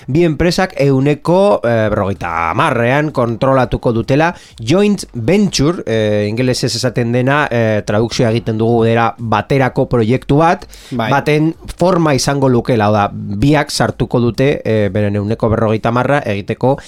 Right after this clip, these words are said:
Speaker 1: enpresa edo proiektu mota, eh, espezial bat. Hau da, ez du bat, bata bestea jango edo bata bestea, mm, bestearen antolamenduan sartuko, baizik eta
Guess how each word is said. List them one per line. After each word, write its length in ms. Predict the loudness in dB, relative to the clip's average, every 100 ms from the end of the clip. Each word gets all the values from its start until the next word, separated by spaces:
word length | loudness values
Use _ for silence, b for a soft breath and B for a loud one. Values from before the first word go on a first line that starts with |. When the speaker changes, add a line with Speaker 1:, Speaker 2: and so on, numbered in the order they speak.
| B B
Speaker 1:
enpresa 760 | -2 0 0 0 0 0 0 2
edo 160 | 0
proiektu 840 | -2 -2 0 0 0 -2 -4 -4 0
mota, 720 | 2 2 0 0 0 2 0
eh, 160 | 0 -2
espezial 580 | -2 -4 -2 0 -2 -4
bat. 280 | -10 -16 -20 _ -6
Hau 120 | -2
da, 140 | 0 0
ez 100 | 0
du 100 | 0
bat, 220 | 0 -2
bata 280 | -2 -2 0
bestea 420 | -2 -2 0 0 0
jango 400 | 0 0 2 2
edo 240 | 2 0 B B
bata 240 | -4 0 0
bestea, 400 | 0 0 0 0
mm, 320 | -2 -4 -4
bestearen 560 | -4 0 0 2 0 -4 B B
antolamenduan 720 | -4 0 0 0 0 0 0
sartuko, 500 | -2 -2 -2 0 0
baizik 420 | 0 -2 -4 -2
eta 260 | -2 0